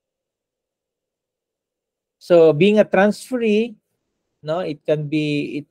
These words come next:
refers to a voluntary or involuntary sale, device, or donation. So pwedeng, pwedeng,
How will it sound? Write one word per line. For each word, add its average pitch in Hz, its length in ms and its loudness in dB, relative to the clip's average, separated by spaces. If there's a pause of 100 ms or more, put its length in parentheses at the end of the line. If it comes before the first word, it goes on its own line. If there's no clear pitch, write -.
refers 160 540 0
to 156 100 -2
a 135 60 -2
voluntary 185 800 0
or 143 180 -2
involuntary 143 880 -4
sale, 190 480 -2 (1300)
device, 151 540 2
or 156 160 -2
donation. 131 760 -6
So - 160 -18
pwedeng, 156 320 -4
pwedeng, 151 480 -4